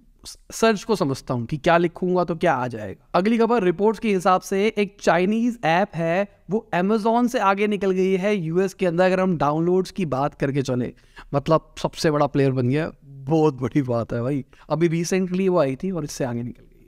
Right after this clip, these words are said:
अगली खबर भाई मार्केट की है, तो मार्केट का आप हाल देख सकते हैं। अडानी एंटरप्राइजेज फिर हमको नीचे दिखाई दे रहे हैं। ये कहीं ना कहीं ए-, इस चार्ट के अंदर रहना हमेशा से आते हैं, इनको एक स्ट्रेटजी आती है चार्ट में कैसा रहा जाए।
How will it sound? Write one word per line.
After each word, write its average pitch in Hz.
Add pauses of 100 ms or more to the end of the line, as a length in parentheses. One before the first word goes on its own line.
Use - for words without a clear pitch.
(120)
अगली 196
खबर 220
भाई 220
मार्केट 175
की 208
है, 196
तो 190
मार्केट 160
का 175
आप 165
हाल 151
देख 170
सकते -
हैं। 180
अडानी 156
एंटरप्राइजेज 147
फिर 214
हमको 208
नीचे 156
दिखाई 165
दे 139
रहे 180
हैं। 180 (440)
ये 170
कहीं 196
ना 220
कहीं 220 (280)
ए-, 180
इस -
चार्ट 190
के 208
अंदर 208
रहना 190 (360)
हमेशा 175
से 180
आते 147
हैं, 151
इनको 156
एक 175
स्ट्रेटजी 170
आती 156
है 175
चार्ट 160
में 165
कैसा 139
रहा 131
जाए। 156